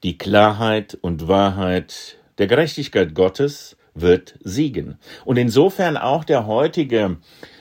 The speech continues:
Losungstext von Paulus, der ja von Bonhoeffer aufgenommen wurde: „Gott ist treu, der euch nicht versuchen lässt über eure Kraft, sondern macht, dass die Versuchung so ein Ende nimmt, dass ihr's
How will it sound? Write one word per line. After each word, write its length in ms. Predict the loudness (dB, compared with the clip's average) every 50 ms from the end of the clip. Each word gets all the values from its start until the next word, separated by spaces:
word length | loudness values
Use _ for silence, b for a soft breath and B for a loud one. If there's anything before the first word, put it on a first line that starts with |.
| B B B
Losungstext 840 | 4 6 6 6 4 2 -2 -2 -4 -4 -2 -2 -2 -2 -4 -6
von 240 | -4 -2 -2 -2 -4
Paulus, 720 | -6 -4 0 0 2 2 4 4 4 2 2 0 -2 -4 0
der 140 | 2 2
ja 160 | 4 4 2 2
von 540 | 0 -2 -4 -2 -2 -4 -4 -6 -8 -10 -14 b b b b b b b b b b b b b b b b b b b b _ _ _ _ _ _ _ _ _ -6
Bonhoeffer 560 | -2 0 0 2 2 0 0 0 0 -2 -2
aufgenommen 640 | 0 0 0 0 -2 -4 -2 -2 0 0 0 0 0
wurde: 260 | 2 2 2 0 0
„Gott 220 | 0 0 0 0 0
ist 220 | -4 -6 -6 -12
treu, 500 | -8 -6 -4 -2 0 0 0 -2 -2 -4 -6 -8 B B B B B -18 -8
der 220 | -2 -2 0 0
euch 240 | 0 0 -2 -2 -4
nicht 180 | -6 -6 -4
versuchen 420 | -4 -4 -4 -2 -4 -4 -4 -2 0
lässt 300 | 0 0 0 -2 _ _ _
über 400 | -6 -6 -4 0 0 0 0 -2
eure 220 | -4 -6 -6 -6 -8
Kraft, 400 | -8 -6 -6 -6 -6 -8 -10 -6
sondern 260 | -4 -2 0 0 0
macht, 560 | 0 -2 -2 -4 -10 -20 -20 -20 -20 -20 -20 -20 _ -4
dass 240 | -2 -2 -2 -2 -4
die 160 | -6 -6 -6
Versuchung 560 | -4 -4 -6 -4 -4 -6 -6 -4 -2 -2 -2
so 220 | -2 -2 -2 -2 0
ein 120 | -2 -2
Ende 320 | -2 -4 -4 -4 -4 -4
nimmt, 480 | -4 -4 -2 -4 -4 -6 -10 -10 -6 -6
dass 240 | -6 -6 -6 -8 -6
ihr's 360 | -4 -4 -4 -4 -6 -16